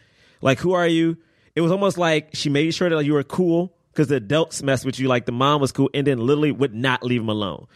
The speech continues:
Like, that's how my little cousins are. They're like, "Oh, you grew up with my mom? Cool." And, like, would just ask questions nonstop. And, like, just that, like, like, that curiosity, like, the, the, the, the, the thing of, like, "Oh, there is no build up to this friendship. We're, we're cool now." It's like, instantly,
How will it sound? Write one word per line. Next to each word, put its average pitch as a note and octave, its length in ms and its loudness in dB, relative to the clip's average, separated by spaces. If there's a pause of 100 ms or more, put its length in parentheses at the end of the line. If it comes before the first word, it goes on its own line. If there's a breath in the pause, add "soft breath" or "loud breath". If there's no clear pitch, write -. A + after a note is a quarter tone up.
Like, D#3 140 0
that's E3+ 140 0
how F3+ 100 2
my E3+ 60 2
little D#3 180 2
cousins D3 240 -2
are. A#2+ 80 2
They're C3 120 2
like, C3 220 0 (420 soft breath)
"Oh, G#3 240 2
you D#3 120 0
grew E3 200 0
up - 60 0
with E3 100 0
my D#3 100 0
mom? F3+ 420 0 (540)
Cool." F#3+ 420 0 (420 soft breath)
And, D#3+ 140 0
like, D#3 140 0
would D3 100 0
just D3+ 240 -2
ask D3 380 0
questions C3+ 440 -2
nonstop. A#2 640 -2 (100)
And, D3 140 2
like, C3+ 260 2
just D3+ 180 -2
that, E3+ 180 0
like, D3+ 300 -2 (480 soft breath)
like, D#3 260 2
that E3+ 140 0
curiosity, D#3+ 540 0
like, C3 200 0
the, C#3+ 140 2
the, C#3 260 2
the, B2+ 360 2
the, A#2+ 480 0
the C#3+ 120 0
thing F3 180 2
of, D3+ 80 2
like, D3+ 260 0 (100)
"Oh, F3 140 2
there E3+ 280 2
is D#3+ 240 2
no D3+ 200 2
build C#3+ 340 2
up D3 120 0
to C#3 100 0
this C3 140 2
friendship. C#3 420 -2 (360 soft breath)
We're, F#3+ 260 0
we're D#3+ 240 0
cool D3+ 340 2
now." F#2+ 220 -6
It's D#3 180 0
like, F#3 200 0
instantly, G#3+ 380 0